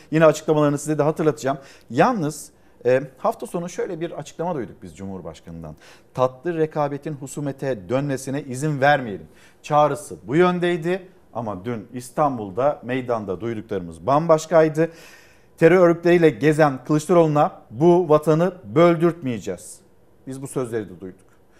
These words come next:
Şimdi Kılıçdaroğlu, Millet İttifakı vatanı bölmek mi istiyor? Dün Erzurum'da yaşanan neydi?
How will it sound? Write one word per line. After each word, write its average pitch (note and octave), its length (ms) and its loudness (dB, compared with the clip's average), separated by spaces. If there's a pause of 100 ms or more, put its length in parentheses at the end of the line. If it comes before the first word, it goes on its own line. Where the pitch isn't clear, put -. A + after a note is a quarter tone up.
(100)
Şimdi C#3+ 220 -8
Kılıçdaroğlu, D#3 680 -4 (100)
Millet C#3 280 -4
İttifakı D3 520 -2 (120)
vatanı C3 380 -2
bölmek B2+ 360 0
mi D#3 60 -8
istiyor? D3 340 -8 (280)
Dün D#3 140 0
Erzurum'da D3 540 4
yaşanan D3 440 -6 (320)
neydi? A2 280 -8